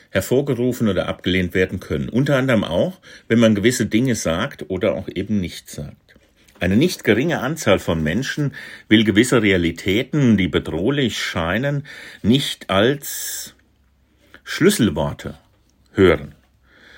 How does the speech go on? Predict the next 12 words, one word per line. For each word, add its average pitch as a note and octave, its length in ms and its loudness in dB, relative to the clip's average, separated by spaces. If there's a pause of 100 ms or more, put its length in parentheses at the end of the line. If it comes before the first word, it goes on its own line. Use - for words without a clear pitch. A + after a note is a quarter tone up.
(200)
Zum E2+ 140 0
Beispiel G2+ 500 4
Menschen, D3 720 -2 (560)
die F#2+ 100 -2
nicht G#2 320 -4
wollen, C#3+ 520 2 (260)
dass G#2 300 -2
man F#2 540 -4
den F2 260 -2
Begriff F#2 540 -6
Krebs - 680 -4 (380)
sagt, - 680 -6